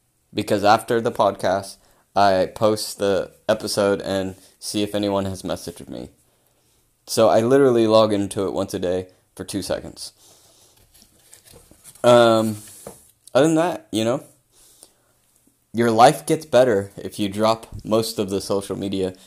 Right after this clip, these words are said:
because most of it just is a bunch of bullshit. Today has been a rather, mm, I'd say non-productive day, um, because,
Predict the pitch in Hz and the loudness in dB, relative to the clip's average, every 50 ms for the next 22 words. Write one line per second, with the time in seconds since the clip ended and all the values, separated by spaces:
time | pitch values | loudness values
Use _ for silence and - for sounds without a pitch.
0 | _ _ - 95 107 104 98 113 117 120 120 - - 104 98 101 - - - 101 | _ _ -8 -6 -4 -4 0 0 0 0 0 -2 -4 -2 -2 -2 -4 -4 -6 -4
1 | 98 98 95 - - - - - 196 190 190 - - - _ _ _ _ _ _ | -4 -4 -4 -8 -14 -10 -6 -6 -6 -6 -6 -12 -18 -20 _ _ _ _ _ _
2 | - 92 95 107 101 95 - 98 87 92 98 98 98 - - 98 92 87 - _ | -10 -4 -2 -2 -2 -2 -6 -8 -4 -2 -2 -2 -2 -4 -8 -8 -8 -8 -12 _
3 | _ _ _ - - - - - - - _ _ _ - 123 107 127 143 165 160 | _ _ _ -20 -20 -20 -20 -20 -20 -20 _ _ _ -6 0 2 4 4 4 4
4 | 135 113 107 104 113 117 110 104 101 101 98 101 101 101 98 101 98 98 95 95 | 0 -2 -2 -2 -2 0 0 0 -2 0 2 2 2 2 2 0 0 0 -2 -4
5 | 95 - _ _ _ _ _ _ _ _ _ _ _ _ _ _ _ _ _ _ | -8 -12 _ _ _ _ _ _ _ _ _ _ _ _ _ _ _ _ _ _
6 | _ _ _ _ - 107 107 113 113 113 110 110 110 107 - - _ - _ - | _ _ _ _ -6 -4 -2 -2 -2 -2 -2 -4 -6 -8 -12 -20 _ -8 _ -2
7 | 110 107 - 123 113 107 101 98 98 101 104 107 107 104 - 107 95 101 98 98 | -2 0 2 2 2 2 2 0 2 2 2 2 2 0 -4 -4 -2 0 -2 -2
8 | - - 95 87 95 95 98 98 95 95 92 _ _ _ _ _ _ _ _ _ | -2 -8 -6 -4 -2 -2 0 0 -2 -4 -8 _ _ _ _ _ _ _ _ _
9 | - 104 101 104 104 101 101 101 101 101 101 98 107 101 - 113 107 104 101 98 | -6 -2 0 0 0 0 0 0 -2 -4 -4 -6 -6 -6 -2 0 2 2 2 0
10 | 98 92 - - - - - | -4 -8 -12 -12 -12 -14 -16